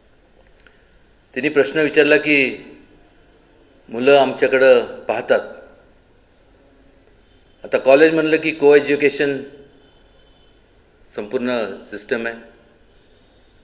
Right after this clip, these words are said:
पूर्वी मुलींचं सेपरेट कॉलेज असं, असायचं. पुण्यात सेंट मिराज, तिथं आमच्या आत्या शिकल्या. पण अलीकडं तर काय सेंट, फक्त मुलांचं किंवा मुलींचं असं कॉलेज माझ्या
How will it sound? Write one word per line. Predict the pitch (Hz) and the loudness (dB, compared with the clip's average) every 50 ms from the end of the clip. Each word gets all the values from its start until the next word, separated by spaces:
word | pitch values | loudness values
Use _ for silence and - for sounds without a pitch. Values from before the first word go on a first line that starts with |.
| _ _ _ _ _ | _ _ _ _ _
पूर्वी | 113 117 127 131 131 131 123 117 104 - - - - - - | -6 -2 0 2 2 2 0 -2 -4 -10 -14 -20 -20 -16 -14
मुलींचं | 110 117 120 127 127 117 139 127 | -10 -8 -6 -6 -4 -4 -4 -2
सेपरेट | - - - - - 147 - | -2 -4 -2 0 0 0 2
कॉलेज | - 131 120 120 117 117 | 2 0 0 0 0 -2
असं, | 110 107 - 120 113 107 | -2 -2 -4 -4 -4 -4
असायचं. | 101 101 - 123 107 - 113 110 101 - - - | -4 -4 -2 -4 -2 -2 -4 -4 -4 -6 -10 -18
पुण्यात | - - - - _ - 110 110 120 120 - - - - - - | -20 -20 -20 -20 _ -10 -6 -4 -4 -4 -6 -10 -20 -20 -10 -6
सेंट | - 113 107 120 | -4 -4 -4 -4
मिराज, | 117 117 117 117 113 - - - - - - - _ _ _ _ _ - | -4 -2 -2 -2 -2 -2 -6 -12 -18 -20 -20 -20 _ _ _ _ _ -12
तिथं | - - 117 | -6 -4 -4
आमच्या | 113 107 101 - 120 | -4 -2 0 0 0
आत्या | 113 - - - 139 - | 0 0 0 0 0 0
शिकल्या. | - - - 98 90 87 82 - - - _ _ _ _ _ _ _ _ _ _ _ _ _ _ _ _ _ _ _ _ _ _ _ - | -2 -8 -12 -14 -16 -20 -20 -20 -20 -20 _ _ _ _ _ _ _ _ _ _ _ _ _ _ _ _ _ _ _ _ _ _ _ -12
पण | 107 110 | -6 -4
अलीकडं | 113 113 123 131 127 135 131 131 - 135 | -2 -2 -2 0 0 2 0 2 0 0
तर | 131 | 2
काय | - 135 131 127 | 4 4 4 4
सेंट, | 127 - - - 117 127 117 - - - - - - - _ _ _ _ _ - 120 110 - - | 2 0 -2 -2 -2 -4 -8 -12 -16 -20 -20 -20 -20 -20 _ _ _ _ _ -14 -14 -14 -10 -10
फक्त | 123 110 - - 131 | -12 -8 -4 -2 -2
मुलांचं | 127 120 113 117 123 127 123 120 - 131 127 123 | -2 -2 -2 -2 -2 -2 -4 -4 -2 -2 -2 -2
किंवा | 123 123 113 110 | -4 -6 -8 -8
मुलींचं | 110 113 113 113 117 110 123 113 | -8 -8 -8 -10 -8 -6 -6 -6
असं | - - 123 | -6 -6 -8
कॉलेज | - 113 107 110 113 107 98 - - - - - _ _ _ _ _ _ _ - | -6 -4 -4 -4 -4 -6 -8 -14 -20 -20 -20 -20 _ _ _ _ _ _ _ -8
माझ्या | 107 113 117 123 127 | -4 -2 0 2 0